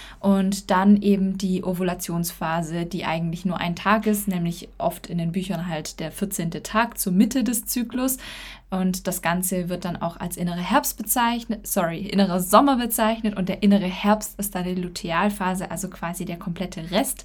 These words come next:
des Menstruationszyklus von Tag fünfzehn bis achtundzwanzig, bis man dann wieder anfängt zu bluten. Das ist, ähm, grob gesagt das, was man halt oft in Büchern findet. Und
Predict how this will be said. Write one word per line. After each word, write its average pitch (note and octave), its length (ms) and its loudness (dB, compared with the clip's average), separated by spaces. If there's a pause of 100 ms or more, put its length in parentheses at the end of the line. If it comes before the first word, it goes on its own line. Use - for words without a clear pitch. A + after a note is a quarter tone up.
(400)
des G#3 120 -2
Menstruationszyklus G#3+ 1080 2
von F3+ 140 -4
Tag F3 240 -8
fünfzehn G#3+ 420 4
bis - 160 -6
achtundzwanzig, F3+ 800 -4
bis E3+ 160 -6
man E3 160 -4
dann E3 160 -4
wieder E3+ 160 -4
anfängt E3 380 -8
zu D#3+ 100 -8
bluten. D#3+ 420 -8 (420)
Das A#3 180 10
ist, C#4+ 300 2
ähm, A3+ 420 6
grob A#3 400 2
gesagt G#3+ 500 0
das, B3 240 2
was G#3 160 0
man G3 180 4
halt F#3+ 200 -2
oft - 260 0
in G3 160 4
Büchern G#3+ 340 2
findet. A3+ 640 4 (480)
Und A3+ 400 6